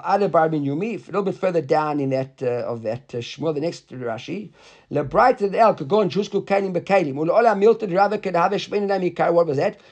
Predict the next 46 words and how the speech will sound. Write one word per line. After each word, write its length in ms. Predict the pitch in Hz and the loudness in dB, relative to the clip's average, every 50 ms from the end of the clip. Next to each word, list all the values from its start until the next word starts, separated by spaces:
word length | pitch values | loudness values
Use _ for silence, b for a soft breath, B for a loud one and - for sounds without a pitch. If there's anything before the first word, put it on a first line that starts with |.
| b b | b b
The 140 | _ 165 170 | _ -4 -4
Gufo, 420 | 151 127 262 320 233 - 285 254 220 | -2 0 0 0 0 4 4 4 4
the 60 | 208 | 4
Rishon, 520 | 196 208 262 240 - - 208 202 190 175 135 b b b b _ | -2 0 -2 -4 -4 0 0 0 0 -2 -6 b b b b _
Veshani, 540 | 143 165 165 - - 233 254 262 254 240 208 | -2 -2 -2 0 0 4 4 4 4 6 4
Have, 220 | 208 208 208 214 208 | 4 4 2 -2 -2
Kamazikim, 560 | - 185 175 185 208 185 180 196 160 180 180 | -2 -2 2 2 0 0 0 -6 -6 -6 -4
Beyadayim. 760 | 165 175 160 135 135 131 127 117 117 123 135 185 247 359 359 _ _ _ b b b b b b | -2 -2 -2 -2 -2 -4 -6 -6 -6 -4 -4 -4 -4 -4 -8 _ _ _ b b b b b b
The 100 | - 170 | -4 -4
first 400 | - - 262 294 285 214 - - | -2 0 2 2 2 0 0 -6
two 140 | - 240 220 | -8 -8 -2
guys, 400 | 170 208 214 220 208 180 151 131 | 2 2 4 6 6 4 2 2
why 200 | 147 165 180 202 | 0 2 2 2
you 160 | 220 202 185 | 0 0 -4
chayev 460 | - - - 196 196 196 196 185 156 | -6 -4 -4 0 0 0 2 0 -2
when 160 | 139 156 156 | -2 -2 -2
you 100 | 156 156 | -2 -2
damage 600 | 151 135 156 185 190 185 180 175 160 139 131 - b b b b b _ | -2 0 0 -2 0 0 0 0 0 -2 -4 -12 b b b b b _
the, 380 | 135 156 156 151 127 147 156 151 | -2 -2 0 0 -2 -6 -6 -6
the, 120 | 160 160 | -6 -4
the, 180 | 147 151 147 139 | -4 -4 -4 -2
the, 220 | 147 147 143 - | -4 -4 -4 -6
the, 180 | 135 143 143 139 | -6 -4 -4 -4
the 120 | 135 135 | -4 -6
guy's 320 | 131 - 156 156 156 147 123 | -2 0 0 2 2 0 -2
guf? 260 | - - 208 214 214 | 0 2 2 2 2
'Cause 140 | - - 151 | 0 -10 -8
it 20 | 151 | -8
was 120 | 151 147 | -4 -4
if 120 | 160 - | -4 -4
you 180 | 127 165 214 214 | -2 -4 -4 -4
physically 460 | 170 - - 226 185 226 - - 185 180 | -4 -4 -6 -4 -4 -4 -8 -6 -2 -2
as 120 | 160 151 | -2 -2
a 40 | 156 | -2
person 420 | - - 202 214 202 - 180 156 | -4 -2 -4 -4 -2 -4 -6 -6
did 180 | 135 160 151 127 | -4 -6 -6 -4
damage. 500 | 131 120 113 131 165 202 131 - - b b b b b b b - | -6 -6 -4 -4 -6 -6 -8 -12 -20 b b b b b b b 0
V'chalin 580 | 143 170 160 - 185 214 233 220 202 175 - - | 0 0 0 2 0 2 2 4 2 2 0 0
Lakol, 180 | - 190 208 | -2 -2 0
you 100 | 202 180 | 0 -2
damage, 280 | 147 156 180 185 196 - | 0 0 0 0 0 -2
and 80 | 175 | 0
you 80 | 165 165 | -2 -2
chayev 240 | 160 175 190 196 - | 0 2 2 2 2
for 40 | 139 | 0
everything. 500 | 127 139 135 131 - 170 202 233 214 b | -4 -4 -6 -4 -4 -4 -4 -4 -8 b